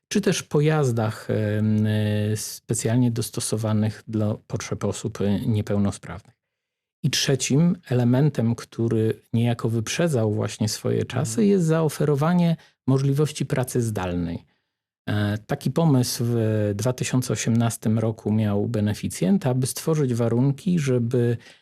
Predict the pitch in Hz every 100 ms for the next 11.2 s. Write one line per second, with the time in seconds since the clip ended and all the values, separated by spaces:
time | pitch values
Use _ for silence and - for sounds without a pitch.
0 | _ _ _ - 110 - 156 - 170 156
1 | - - 113 117 131 185 147 117 113 _
2 | _ _ 123 110 156 135 110 - - -
3 | 214 175 120 120 - 110 113 113 123 123
4 | - - 123 117 131 135 151 185 156 -
5 | - 127 110 110 113 - 123 117 113 110
6 | 107 110 107 104 107 - - - 123 110
7 | - 110 107 95 90 95 - 147 196 -
8 | _ _ _ _ 113 127 143 147 127 143
9 | 135 123 123 117 113 117 - 107 139 196
10 | 208 - - 175 - 165 156 120 113 117
11 | 117 117